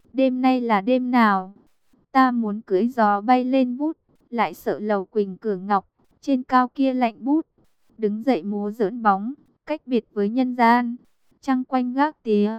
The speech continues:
cúi xuống cửa son, dòm kẻ thao thức, chẳng nên ân hận, sao cứ biệt ly thì trăng tròn.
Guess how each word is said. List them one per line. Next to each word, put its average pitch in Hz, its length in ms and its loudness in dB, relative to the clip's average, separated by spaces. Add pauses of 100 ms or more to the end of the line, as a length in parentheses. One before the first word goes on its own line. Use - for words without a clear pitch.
(400)
cúi 208 220 -4
xuống 208 320 -4
cửa 220 220 -2
son, 254 500 2 (260)
dòm 196 300 -4
kẻ 196 200 -6
thao 247 260 -2
thức, 320 240 -8 (360)
chẳng 196 280 -6
nên 240 220 0
ân 254 220 -2
hận, 247 220 0 (340)
sao 254 300 0
cứ 220 220 -6
biệt 226 240 0
ly 254 220 -2
thì 226 220 -8
trăng 254 280 -2
tròn. 208 440 -2